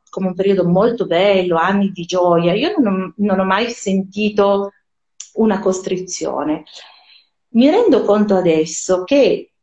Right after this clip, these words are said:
in quel momento, ma non lo percepivo così, l'ho realizzato dopo, eh,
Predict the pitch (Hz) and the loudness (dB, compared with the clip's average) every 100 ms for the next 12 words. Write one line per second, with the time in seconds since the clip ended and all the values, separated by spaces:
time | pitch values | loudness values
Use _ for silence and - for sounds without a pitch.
0 | - 233 233 311 226 185 214 196 156 160 | 2 2 4 4 2 2 0 0 0 0
1 | 175 170 170 170 - - 180 165 165 170 | 2 2 0 -4 -8 -12 -6 -4 -2 -4
2 | 170 226 240 _ _ _ _ _ _ _ | -2 -2 -4 _ _ _ _ _ _ _
3 | _ - - 175 175 185 165 165 - 151 | _ -20 -4 0 2 2 0 -2 -4 -4
4 | 170 170 156 156 208 254 262 - - 214 | -4 -4 -4 -4 -2 -2 -4 -10 -2 2
5 | 202 202 196 190 185 175 175 | 4 4 4 4 4 2 -2